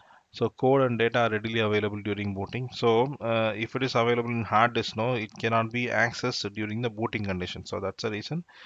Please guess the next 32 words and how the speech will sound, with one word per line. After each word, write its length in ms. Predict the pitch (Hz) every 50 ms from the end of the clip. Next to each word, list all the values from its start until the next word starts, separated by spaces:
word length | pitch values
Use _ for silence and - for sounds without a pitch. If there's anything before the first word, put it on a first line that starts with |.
| - - - _ _ -
they 220 | 110 110 110 107
referred, 500 | 107 107 104 - - 127 123 123 113 113
um, 300 | 107 104 101 98 95 98
the 380 | 87 95 101 98 98 98 98 -
coding 400 | - - 107 110 104 107 107 104
and 160 | 101 98 98
booting 260 | 98 104 104 - 107
section 460 | - - 92 - - - 113 110 104 101
in, 260 | 95 98 92 92 90
uh, 300 | 90 90 90 90 92 92 _ _ - 101 - - - - - -
earlier 140 | 101 101 101
stage. 500 | - - - - 127 143 - - - _ _ - - - - - - - - _
So 160 | - - - 113
before 460 | 104 113 110 - - 127 127 127 120
the 160 | 123 120 113
operating 320 | 107 107 104 110 110 113
system 400 | - - 113 - - 117 107 104
loads, 240 | 107 117 127 - - -
the 80 | 107
bias 380 | 104 101 101 104 107 110 - -
is 160 | 110 101 101
getting 280 | 101 104 101 110 107 104
loaded 360 | 98 95 98 98 123 139 147
and, 280 | 127 107 101 98 92
um, 340 | 92 90 90 90 90 90 92 95
you 180 | 95 98 98
are 80 | 95 95
getting 380 | 98 101 98 98 - 107 104
the 200 | 101 120 151 165 - _ _ - - - - _ _ _ -
error 240 | 104 104 107 107 107
messages 500 | 107 101 98 - - 101 104 110 - -
clearly. 460 | - - 101 98 95 92 87 90